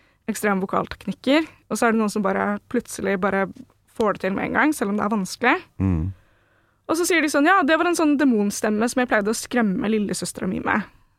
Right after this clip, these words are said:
Speaker 1: da jeg var liten, så den brukte jeg masse», ikke
Speaker 2: Ja,
Speaker 1: sant? Så da
Speaker 2: ja.
Speaker 1: har de jo fått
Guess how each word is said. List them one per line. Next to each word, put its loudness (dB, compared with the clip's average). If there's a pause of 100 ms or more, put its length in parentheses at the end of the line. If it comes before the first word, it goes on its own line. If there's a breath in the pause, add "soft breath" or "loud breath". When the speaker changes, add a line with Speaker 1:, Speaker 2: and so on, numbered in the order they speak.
(240)
Speaker 1:
da 2
jeg 2
var 2
liten, -4
så -12
den 0
brukte 0
jeg 0
masse», -4
ikke -4
Speaker 2:
Ja, -2
Speaker 1:
sant? 2
Så -6
da 4
Speaker 2:
ja. 4
Speaker 1:
har 0
de -4
jo -2
fått -14